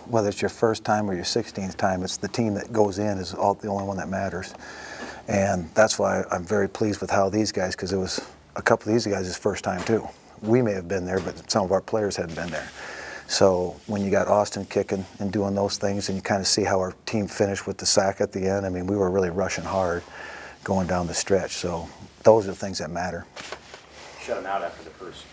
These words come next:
Speaker 2: quarter, Coach, and, um, injuries were taking place all the while, too, on your defense. Um, wh-, wh-, what all went into regrouping or just wh-, whatever, uh, you had to do, communicate to make sure that that defense could do what it did those final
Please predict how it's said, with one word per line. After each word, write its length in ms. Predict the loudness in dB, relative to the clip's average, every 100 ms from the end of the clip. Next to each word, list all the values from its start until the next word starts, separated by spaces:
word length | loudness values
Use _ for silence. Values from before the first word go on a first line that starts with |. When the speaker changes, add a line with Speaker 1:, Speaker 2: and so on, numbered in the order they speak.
| -14
Speaker 2:
quarter, 240 | -12 -12 -12
Coach, 360 | -14 -14 -16 -16 -16
and, 260 | -12 -12 -14 -20 -20 -20 -18
um, 1080 | -16 -18 -20 -20 -20 -20 -20 -20 -20 -16 -14
injuries 360 | -10 -10 -10
were 80 | -12
taking 320 | -14 -14 -14
place 320 | -14 -14 -12
all 160 | -10 -8
the 80 | -6
while, 240 | -6 -8
too, 280 | -10 -10 -10
on 120 | -12
your 100 | -16
defense. 580 | -16 -18 -16 -16 -14 -14 -14 -16
Um, 160 | -16 -18 -20 -20 -20 -20 -20 -18
wh-, 60 | -16
wh-, 600 | -16 -16 -18 -20 -16 -8
what 100 | -6
all 140 | -4
went 200 | -6 -8
into 640 | -8 -10 -12 -12 -12 -12 -8 -6 -6
regrouping 600 | -6 -8 -8 -8 -10 -10
or 80 | -14
just 260 | -14 -14 -16 -20 -20 -20 -12
wh-, 220 | -10 -8
whatever, 560 | -4 -2 -2 -4 -6 -8 -16 -14
uh, 200 | -10 -10 -10
you 140 | -10
had 160 | -8 -8
to 60 | -8
do, 300 | -6 -6 -8
communicate 640 | -12 -12 -12 -10 -10 -12
to 80 | -12
make 160 | -14 -12
sure 160 | -14
that 120 | -12
that 180 | -14 -14
defense 340 | -16 -14 -16 -14
could 160 | -12
do 120 | -10 -10
what 100 | -10
it 100 | -10
did 240 | -12 -14
those 120 | -18
final 220 | -16 -16